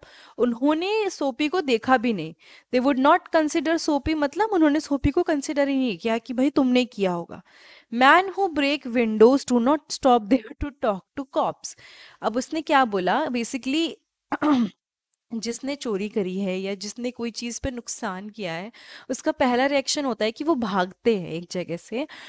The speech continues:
तो यहाँ पे वही लिखा है कि जो मैन विंडो तोड़ेगा, वो वहाँ पे खड़े होके पुलिस से बात नहीं करेगा। "They run away as fast as they can।" वो इतनी तेज भागते हैं जितनी तेज वो भाग सकें। "The cop saw a man further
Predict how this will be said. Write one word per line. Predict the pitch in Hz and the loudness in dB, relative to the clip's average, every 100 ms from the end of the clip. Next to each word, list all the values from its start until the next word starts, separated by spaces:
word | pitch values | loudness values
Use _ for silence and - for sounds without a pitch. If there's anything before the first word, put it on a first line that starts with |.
| - - | -12 -4
तो | |
यहाँ | 240 254 | 0 2
पे | 254 285 | 0 -8
वही | 294 | -8
लिखा | 269 - 214 | -8 -10 -4
है | 220 269 | -4 -4
कि | - 339 | -4 -4
जो | 233 233 269 320 | 0 4 6 6
मैन | 285 233 214 220 269 | 2 -4 -4 -4 -4
विंडो | 214 226 220 226 294 | 0 2 4 2 0
तोड़ेगा, | 311 254 190 170 175 208 | 0 0 0 -2 -2 -2
वो | 269 254 240 | -2 -2 -2
वहाँ | 202 208 214 | -2 -2 -4
पे | 262 | -8
खड़े | - 220 | -6 -4
होके | 247 269 - 220 254 349 - - - - | -2 -2 -6 -6 -6 -8 -14 -20 -18 2
पुलिस | 277 311 - | 4 4 2
से | 349 | 0
बात | 254 240 247 | 2 2 0
नहीं | 233 226 | -4 -6
करेगा। | 220 175 165 156 - | -4 -2 -2 -4 -10
"They | 170 240 254 | -2 -2 0
run | 190 240 302 - - | 0 0 -2 -6 -4
away | 208 180 190 208 - | -4 -4 -8 -8 -6
as | 185 247 - - | -6 -6 -12 -10
fast | 254 226 254 - - | -4 -4 -4 -8 -6
as | 190 190 - | -4 -6 -4
they | 220 233 | -4 -2
can।" | 320 262 185 - - - _ | -2 -2 -4 -14 -20 -20 _
वो | - | 0
इतनी | 247 233 277 | 0 0 -2
तेज | 311 254 247 277 254 233 | -2 0 0 0 -4 -12
भागते | 226 - | -18 -8
हैं | 233 | -6
जितनी | 254 254 254 | -6 -4 -4
तेज | 254 247 240 | -2 -2 -2
वो | 240 | -4
भाग | 269 220 190 - | -6 -8 -16 -14
सकें। | 214 - 226 311 - - - - | -12 -8 -6 -6 -8 -20 -18 -4
"The | 226 - 285 | 0 2 2
cop | 302 - | 2 -2
saw | - 311 302 | -2 2 2
a | - 285 | 2 -2
man | 247 214 233 | -2 -2 -2
further | 240 - 208 196 269 | -2 2 2 2 -2